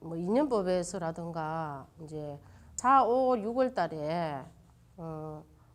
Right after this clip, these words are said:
불이 이렇게 꺼져 나가면서 재물이 빠져나가라 그랬거든요. 그래서 올해는, 어, 용띠를 가지신 분들이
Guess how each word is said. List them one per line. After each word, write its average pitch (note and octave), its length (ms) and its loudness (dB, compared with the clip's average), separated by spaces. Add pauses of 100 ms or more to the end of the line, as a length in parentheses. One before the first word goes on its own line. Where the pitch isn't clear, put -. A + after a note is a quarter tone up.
불이 C#4+ 240 4
이렇게 A3 280 -2
꺼져 D#4 320 2
나가면서 F3+ 880 0 (180)
재물이 A3 460 0
빠져나가라 G3+ 680 0
그랬거든요. D3 760 -12 (440)
그래서 F3+ 320 -10
올해는, G3 440 -4
어, E3+ 1040 -8
용띠를 C4+ 460 2
가지신 F#3+ 540 -6
분들이 G3+ 640 -4